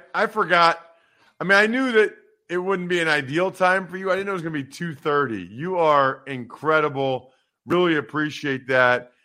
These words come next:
I could have asked Steve if we could have adjusted it a little bit later this afternoon or something, but, um, that is amazing. That's how awesome Grades is, everybody. Grades, are you on social or anything? Do you want,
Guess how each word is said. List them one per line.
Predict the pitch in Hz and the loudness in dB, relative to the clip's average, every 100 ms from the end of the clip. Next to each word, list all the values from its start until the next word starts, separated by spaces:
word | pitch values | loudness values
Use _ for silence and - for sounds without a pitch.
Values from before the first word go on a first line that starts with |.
| _ _ | _ _
I | 139 | -6
could | 180 277 | -2 0
have | 196 | 2
asked | 170 160 151 - | 4 4 2 -6
Steve | 202 196 143 | -6 -4 -6
if | 113 | -6
we | 147 | -6
could | 147 143 | -4 -2
have | 127 | -2
adjusted | 117 156 156 151 143 | -2 0 0 -4 -6
it | |
a | 123 | -4
little | 127 175 165 | -2 -2 -2
bit | 127 127 | -2 -2
later | 131 143 139 | -2 -2 -4
this | 123 113 | -6 -2
afternoon | 135 127 120 120 156 | -2 -2 -6 -8 -6
or | 143 120 | -6 -8
something, | 117 110 101 110 | -6 -8 -8 -10
but, | 110 113 110 - _ _ _ _ - | -2 0 0 -6 _ _ _ _ 0
um, | 123 123 117 113 110 - _ - | 4 4 2 0 -6 -16 _ -2
that | 139 185 | 4 4
is | 185 156 | 4 0
amazing. | 151 151 156 151 120 | -2 -2 0 0 -4
That's | 120 190 - | 0 0 2
how | 247 208 | 4 6
awesome | 185 190 185 156 | 6 4 2 -8
Grades | 127 147 151 135 | -2 0 0 -2
is, | 113 | -6
everybody. | 107 101 104 98 98 104 - _ _ _ | -4 -6 -6 -6 -6 -8 -14 _ _ _
Grades, | - 233 214 | 4 6 6
are | 208 | 0
you | 254 294 | 2 4
on | 294 | 2
social | - 254 277 277 262 | 2 2 2 -2 -2
or | 269 | -2
anything? | 269 269 | -2 -4
Do | 233 | -2
you | 220 | 0
want, | 233 | 0